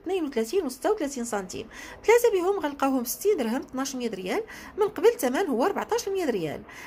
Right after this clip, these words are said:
اما هاد المجموعه ديال سته ديال الاوعيه الزجاجيه، هاد الليفات بسته بهم غنلقاوهم بخمسة وربعين درهم اللي هي تسعمية ريال، من قبل كانوا بحداش مية ريال. كاين ايضا هاد حامل المفاتيح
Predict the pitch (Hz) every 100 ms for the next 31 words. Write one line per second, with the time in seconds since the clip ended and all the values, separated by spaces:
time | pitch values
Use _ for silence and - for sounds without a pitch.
0 | - 262 403 440 440 381 427 415 359 311
1 | 302 - - 440 330 269 262 233 240 220
2 | - 208 226 403 330 269 208 180 185 339
3 | 622 - - - - - - 208 294 453
4 | 294 285 220 214 302 415 359 - - 415
5 | 311 226 370 311 277 254 254 240 294 415
6 | 339 254 185 196 180 185 381 - - -
7 | 262 262 247 254 262 233 214 160 170 415
8 | 415 262 208 330 - 240 220 440 - 233
9 | 403 415 392 254 190 - - - - -
10 | - 381 415 - 392 440 339 - 359 381
11 | 320 339 359 320 294 240 214 180 165 156
12 | 214 320 440